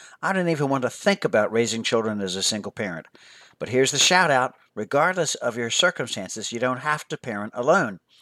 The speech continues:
Further, expanding your parenting resources enriches your child's life experiences. While the buck may in fact stop with you,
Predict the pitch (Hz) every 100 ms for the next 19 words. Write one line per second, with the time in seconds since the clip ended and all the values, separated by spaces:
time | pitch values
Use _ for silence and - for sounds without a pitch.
0 | - _ _ _ 196 208 131 120 _ _
1 | - - - 185 202 196 170 - 156 147
2 | 127 123 156 123 101 107 104 120 120 160
3 | - 131 120 117 101 - 123 135 104 95
4 | 92 - - 160 143 - 82 - - _
5 | - - - 127 131 160 190 - 143 143
6 | 147 123 151 202 - - 104 90 98 -
7 | 90 82